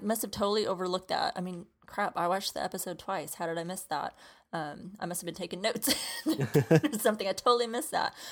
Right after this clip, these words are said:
But I just thought that was interesting, and it looked real. It looked genuine.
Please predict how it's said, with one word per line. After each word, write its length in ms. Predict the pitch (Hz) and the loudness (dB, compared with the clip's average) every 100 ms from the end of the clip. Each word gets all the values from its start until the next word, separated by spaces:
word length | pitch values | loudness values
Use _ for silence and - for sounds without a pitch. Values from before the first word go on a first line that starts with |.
| - | 2
But 100 | 226 | 6
I 40 | |
just 100 | 247 | 6
thought 160 | 247 240 | 6 2
that 180 | - - | 0 0
was 160 | 196 | 0
interesting, 680 | - 220 226 - 220 214 214 | -2 -2 -2 0 0 0 -2
and 100 | - | -2
it 60 | 190 | 0
looked 200 | 339 - | -2 -4
real. 380 | 160 175 190 196 | -4 0 2 2
It 100 | 175 | 2
looked 160 | 196 - | -2 -2
genuine. 460 | 170 175 180 180 | -2 -2 -4 -6